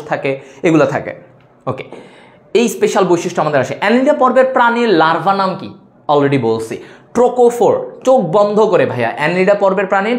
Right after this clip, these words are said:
larva দশা খুব important। এটার answer কি? Trochophore। এটা আজ মাজেদা বেগম এবং গাজী আজমল স্যার দুইজনেরই বইয়ে এটা আছে। অ্যানেলিডা এর বৈশিষ্ট্য কোনটি? দেখো কি বলছে, অ্যানেলিডার বৈশিষ্ট্য কোনটি? তো আমরা দেহ ত্রিস্তরী, পরিপাকতন্ত্রে রেডুলা থাকে, এটা হবে না।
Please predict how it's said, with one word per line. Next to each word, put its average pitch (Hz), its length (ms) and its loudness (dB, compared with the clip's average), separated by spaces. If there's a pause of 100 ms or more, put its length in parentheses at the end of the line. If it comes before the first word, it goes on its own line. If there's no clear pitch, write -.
(120)
larva 147 420 0
দশা 165 240 -2
খুব 214 220 -6
important। 190 500 0 (340)
এটার 151 200 2
answer 165 260 0
কি? 208 120 0
Trochophore। 175 460 0
এটা 143 140 0
আজ 170 320 0
মাজেদা 160 460 0
বেগম 185 240 2
এবং 175 200 2
গাজী 151 240 2
আজমল 156 280 -4
স্যার 131 180 -2 (300)
দুইজনেরই 202 600 2 (240)
বইয়ে 160 300 4
এটা 147 240 0
আছে। 120 280 -4 (560)
অ্যানেলিডা 277 500 2
এর 269 120 4
বৈশিষ্ট্য 202 600 2
কোনটি? 208 420 0 (140)
দেখো 139 280 0
কি 233 160 -4
বলছে, 208 360 0 (340)
অ্যানেলিডার 226 520 2
বৈশিষ্ট্য 208 540 0
কোনটি? 240 440 -2 (260)
তো 175 120 4
আমরা 175 260 2
দেহ 170 260 2
ত্রিস্তরী, 175 480 2
পরিপাকতন্ত্রে 170 640 0
রেডুলা 160 280 2
থাকে, 170 500 2
এটা 156 260 0
হবে 156 180 2
না। 165 240 2